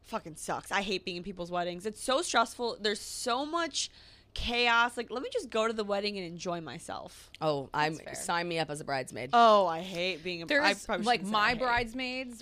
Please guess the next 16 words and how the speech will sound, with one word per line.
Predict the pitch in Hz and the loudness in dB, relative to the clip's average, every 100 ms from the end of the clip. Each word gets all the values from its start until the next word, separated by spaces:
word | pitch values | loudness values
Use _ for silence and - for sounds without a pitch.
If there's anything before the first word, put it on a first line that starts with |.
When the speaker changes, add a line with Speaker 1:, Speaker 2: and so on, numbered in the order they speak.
| - | -14
Speaker 3:
w-, | 190 202 208 | -12 -8 -6
if | 190 - _ - | -6 -8 _ -2
I | 190 | 0
will | 196 180 202 185 | 0 -2 -2 -2
be | 170 147 | -4 -10
in | 139 | -10
theirs. | 120 104 123 156 | -12 -12 -14 -14
Like, | 147 - - | -14 -16 -8
I | 185 | -4
don't | 190 185 | -4 -4
think | 190 | -8
there's | 180 | -8
any | 165 156 | -8 -8
doubt | 147 143 135 | -2 -2 -2
about | - 85 - | -4 -8 -8
that. | - - | -12 -12